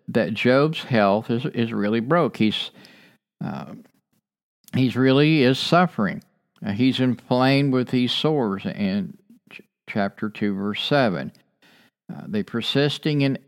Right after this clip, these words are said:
in, in itching in verse eight. In verse twelve, he has this facial disfiguration.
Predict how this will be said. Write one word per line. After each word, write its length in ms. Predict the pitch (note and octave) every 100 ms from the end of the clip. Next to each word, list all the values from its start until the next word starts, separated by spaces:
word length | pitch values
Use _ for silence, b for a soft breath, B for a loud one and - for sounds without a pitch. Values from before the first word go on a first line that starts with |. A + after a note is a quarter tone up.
| -
in, 240 | B2+ B2
in 260 | A#2 B2+ A#2+
itching 520 | D3+ G3 - A#2 F#2+ G2+
in 160 | G2+
verse 320 | G#2 A#2+ - -
eight. 460 | B2 A2+ E2+ - _ _ _ _ _ _ _ _ _ _ _ -
In 160 | A#2+
verse 260 | A#2 C#3+ C3+
twelve, 400 | - E3 D#3 D3+
he 140 | C#3+
has 260 | B2 C#3 A#2+
this 300 | A#2 G#2+ - _ -
facial 560 | B2+ D3+ D3 D#3+ D3+
disfiguration. 1160 | C#3 C3 - - C#3 C3 G#2 F#2+ A2+ A#2 -